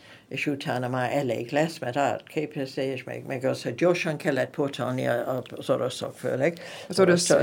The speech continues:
Speaker 2: nyelvtanítás
Speaker 1: orosz
Speaker 2: kérdése.
Speaker 1: nyelvtanítás.
Speaker 2: Mhm.
Speaker 1: És akkor, ö, öm, végül az is történt, hogy, hogy megszűnt.
Speaker 2: Mhm.
Speaker 1: Szóval már nincs.
Speaker 2: Ja, nincs ez a
Speaker 1: Öm,
Speaker 2: képzés közben.
Speaker 1: és amit azóta tudtak egy kicsit megmenteni belőle, öm,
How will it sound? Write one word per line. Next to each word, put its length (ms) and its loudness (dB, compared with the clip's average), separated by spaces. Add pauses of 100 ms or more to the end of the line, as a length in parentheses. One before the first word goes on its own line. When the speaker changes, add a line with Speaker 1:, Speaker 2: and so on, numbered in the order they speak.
(140)
Speaker 2:
nyelvtanítás 440 6
Speaker 1:
orosz 180 4
Speaker 2:
kérdése. 300 2
Speaker 1:
nyelvtanítás. 540 -2
Speaker 2:
Mhm. 360 -8 (160)
Speaker 1:
És 260 2
akkor, 440 6
ö, 120 8 (640)
öm, 520 4
végül 320 4
az 220 2
is 140 0
történt, 520 0
hogy, 340 -4
hogy 240 -4
megszűnt. 580 -10 (260)
Speaker 2:
Mhm. 140 2
Speaker 1:
Szóval 180 4
már 180 0
nincs. 320 -4 (220)
Speaker 2:
Ja, 80 0
nincs 240 0
ez 80 -2
a 220 8
Speaker 1:
Öm, 240 4
Speaker 2:
képzés 440 -14
közben. 440 -8
Speaker 1:
és 380 6
amit 440 2
azóta 580 4 (160)
tudtak 720 -4
egy 160 -2
kicsit 400 -2
megmenteni 760 -2
belőle, 720 0 (680)
öm, 560 2